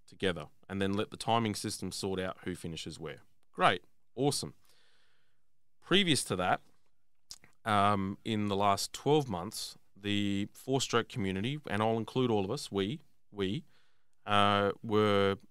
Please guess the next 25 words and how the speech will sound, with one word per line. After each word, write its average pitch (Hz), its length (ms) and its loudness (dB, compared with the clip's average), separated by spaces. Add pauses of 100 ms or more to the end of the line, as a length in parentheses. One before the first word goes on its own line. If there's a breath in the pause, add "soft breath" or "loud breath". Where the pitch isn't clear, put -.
I 131 60 -6
suppose, 131 320 0
disgruntled 117 640 0
at 107 100 -8
the - 60 -18
fact - 480 -2
that 101 140 -2
it - 60 -12
was 95 160 -6
the 104 120 0
only 120 160 2
class 98 460 0
that 85 160 -4
wasn't 110 340 -2
considered 98 540 -4 (120)
to 104 100 -8
be 92 360 -4 (100)
on 95 320 0
the 92 80 -6
City 92 400 -4
of 90 220 -8
Adelaide 90 500 -2 (300)
bill, 107 240 0 (480)
okay? 104 240 -2
'Cause 107 240 -6